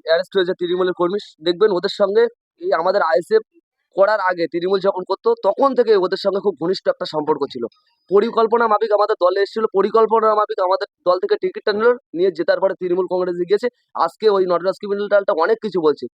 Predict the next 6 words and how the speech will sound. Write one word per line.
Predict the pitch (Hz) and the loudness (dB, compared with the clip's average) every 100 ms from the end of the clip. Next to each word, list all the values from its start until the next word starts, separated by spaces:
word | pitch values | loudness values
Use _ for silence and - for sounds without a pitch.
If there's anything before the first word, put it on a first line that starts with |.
| _ - | _ -6
ওনার | 185 185 | -4 0
পাশে | 165 175 220 226 | 0 2 2 2
যেনার | - - 170 190 | -2 -8 -4 -4
ফটো | - 170 175 214 220 _ _ | -4 -4 2 2 2 _ _
এবং | 151 170 196 | 0 0 0
প্রতিটা | 185 185 214 | -2 0 0